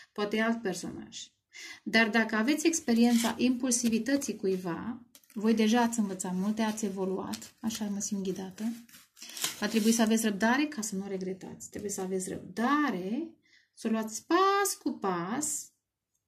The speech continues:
în a rezolva, să zic, ecuația aceasta, pasiunea aceasta obsedantă.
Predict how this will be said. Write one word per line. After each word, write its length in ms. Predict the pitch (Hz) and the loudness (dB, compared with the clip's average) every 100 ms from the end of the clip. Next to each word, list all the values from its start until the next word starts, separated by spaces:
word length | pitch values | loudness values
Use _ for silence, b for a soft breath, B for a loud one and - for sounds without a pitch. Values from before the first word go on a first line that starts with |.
| _ | _
în 180 | 220 226 | 2 4
a 400 | 226 214 214 - _ _ _ _ _ - - | 4 2 -4 -10 _ _ _ _ _ -10 4
rezolva, 640 | 277 311 320 311 302 359 | 6 8 8 6 6 4
să 140 | 359 294 | 4 4
zic, 220 | 277 277 | 4 4
ecuația 680 | 240 233 214 196 160 - | 0 2 2 2 -2 -8
aceasta, 340 | - - 190 180 | -8 -8 -8 -10
pasiunea 520 | - 185 185 196 190 | -10 -10 -8 -8 -8
aceasta 320 | 185 190 190 | -8 -8 -8
obsedantă. 760 | 196 - 196 - - 247 311 | -8 -8 -10 -10 -12 -10 -12